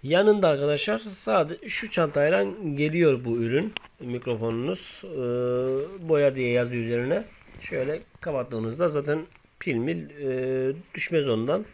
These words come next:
Ya da bantlarsınız onu artık. Dediğim gibi en kötü yanı, e, sevmediğim yanı bu. Ben çünkü işim bitince buradan, e, mikrofonu şey, e,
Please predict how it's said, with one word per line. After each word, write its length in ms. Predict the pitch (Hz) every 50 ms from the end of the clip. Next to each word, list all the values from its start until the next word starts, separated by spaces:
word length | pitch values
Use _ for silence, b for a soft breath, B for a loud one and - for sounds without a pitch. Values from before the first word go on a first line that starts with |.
| B B B B B B B B B B B B -
Ya 100 | - 170
da 160 | 170 180 180 190
bantlarsınız 680 | 175 156 143 - - 156 147 131 - - 123 117 117
onu 200 | 113 110 113 113
artık. 480 | 110 110 117 - - - - - - - - - - - -
Dediğim 400 | 175 175 185 170 170 175 165 147
gibi 200 | 139 - - 175
en 240 | 190 220 208 190 165
kötü 220 | 147 147 135 139
yanı, 300 | 131 127 123 135 165 190
e, 420 | 226 214 - 139 131 131 131 135 131
sevmediğim 560 | - - 185 170 147 135 131 131 127 127 131
yanı 300 | 135 127 123 123 131 160
bu. 180 | 175 180 175 180
Ben 180 | 170 165 160 160
çünkü 420 | 156 156 156 151 156 151 147 143 -
işim 300 | 160 - - 156 147 151
bitince 520 | 160 147 135 123 117 120 139 151 165 165 B B B B B B B B B _ _ -
buradan, 440 | 151 160 160 147 131 127 135 156 - - _ 135
e, 40 | 120 113 113 113 113 113 117
mikrofonu 560 | 127 156 170 180 165 135 113 131 156 185 202 - - _ -
şey, 440 | 151 - - 135 123 113 117 127 - - -
e, 380 | 123 117 117 117 117 120 120